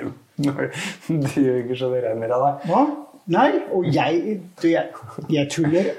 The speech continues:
Speaker 2: aldri.
Speaker 1: Ja, er det noe morkake ikke bruker seg i, Lars, så er det smoothie.
Speaker 2: Jeg lover deg, altså.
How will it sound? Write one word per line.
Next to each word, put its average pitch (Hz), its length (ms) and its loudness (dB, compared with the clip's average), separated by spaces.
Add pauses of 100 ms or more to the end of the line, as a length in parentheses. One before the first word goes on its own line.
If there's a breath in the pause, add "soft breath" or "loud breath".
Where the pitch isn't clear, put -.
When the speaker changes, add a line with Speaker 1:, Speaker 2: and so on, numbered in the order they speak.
Speaker 2:
aldri. 202 500 2
Speaker 1:
Ja, 120 160 -2
er 123 80 2
det 135 60 2
noe 117 340 0
morkake 101 500 -4
ikke 101 160 -4
bruker 90 240 -6
seg 87 240 -4
i, 87 60 -4
Lars, 92 300 -4
så 101 200 -4
er 85 140 -4
det - 80 -12
smoothie. - 680 0 (600 loud breath)
Speaker 2:
Jeg 147 200 2
lover - 380 -2
deg, - 80 0
altså. - 240 0